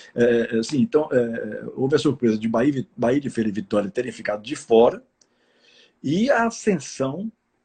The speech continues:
muito boa de Atlético de Alagoinhas e Juazeirense, que ninguém dava muita coisa, né? É, é, todo mundo achava que o quadrangular teria mais ou menos a ide-, se tinha a ideia mais ou menos de que seria Bahia,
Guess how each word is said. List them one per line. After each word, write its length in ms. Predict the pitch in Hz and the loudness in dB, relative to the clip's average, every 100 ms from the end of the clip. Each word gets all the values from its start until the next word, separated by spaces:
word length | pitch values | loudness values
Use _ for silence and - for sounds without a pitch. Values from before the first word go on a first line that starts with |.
| - | -10
muito 540 | 131 175 269 - 233 | -2 0 0 0 -2
boa 460 | 120 120 123 196 160 | 0 2 4 2 0
de 100 | 165 | -2
Atlético 540 | 123 139 147 139 131 | -2 0 -2 -2 -4
de 60 | 127 | -4
Alagoinhas 400 | 123 117 113 110 | -2 0 0 0
e 80 | |
Juazeirense, 720 | 110 131 135 160 185 214 339 | -2 -2 -2 -4 -6 -8 -8
que 160 | 330 311 | -8 -6
ninguém 320 | 254 170 160 | -4 -2 0
dava 240 | 156 135 131 | 2 2 0
muita 280 | 131 139 | 0 0
coisa, 420 | 131 151 185 226 247 _ - | 0 0 0 -2 -16 _ -8
né? 260 | 127 190 - _ _ _ _ | -6 -6 -12 _ _ _ _
É, 60 | 131 | -4
é, 340 | 117 120 117 - - | -4 -4 -8 -12 -8
todo 140 | - 123 | 0 2
mundo 120 | 135 | 2
achava 300 | 123 131 131 | -2 -2 -2
que 60 | 127 | -2
o 40 | |
quadrangular 560 | 123 117 113 110 127 127 _ | -2 0 0 0 -2 -2 _
teria 360 | 123 120 147 117 - - _ _ | 0 0 2 0 -2 -14 _ _
mais 320 | 110 113 123 | -6 0 0
ou 80 | 110 | 2
menos 200 | 110 123 | 0 0
a 80 | 104 | -2
ide-, 340 | 98 117 - - | -6 -8 -8 -8
se 140 | 120 | -6
tinha 180 | - 156 | -4 -2
a 40 | |
ideia 260 | 113 120 135 | 2 2 2
mais 180 | 135 113 | 2 0
ou 80 | |
menos 140 | 120 143 | 0 -2
de 60 | |
que 80 | - | -8
seria 260 | - 127 117 | -4 0 2
Bahia, 400 | 117 135 185 | 0 0 0